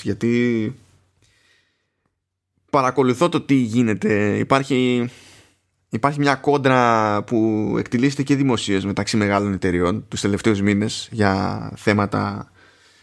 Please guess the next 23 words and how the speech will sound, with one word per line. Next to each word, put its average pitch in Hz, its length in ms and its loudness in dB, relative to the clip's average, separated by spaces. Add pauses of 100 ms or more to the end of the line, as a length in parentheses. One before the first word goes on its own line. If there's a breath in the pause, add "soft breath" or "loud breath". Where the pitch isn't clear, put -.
(160 soft breath)
πρόσβασης 120 520 2
σε 107 140 4
διάφορες 110 360 0
πληροφορίες, 104 960 -2 (880 soft breath)
με 98 380 0
στόχο 113 600 2
την 104 320 0
προσωποποιημένη 107 720 0
διαφήμιση 104 520 0
και 98 60 -6
κάτι 107 220 0
άλλα 104 160 2
τέτοια. 120 340 -2
Δεν 147 280 0
υπάρχει 123 560 0
σαφές 113 320 -2
νομικό 110 340 0
πλαίσιο 110 420 0
πουθενά 113 520 0
στον 104 220 0
πλανήτη, 101 440 0
ας 85 140 -10
πούμε, 90 400 -6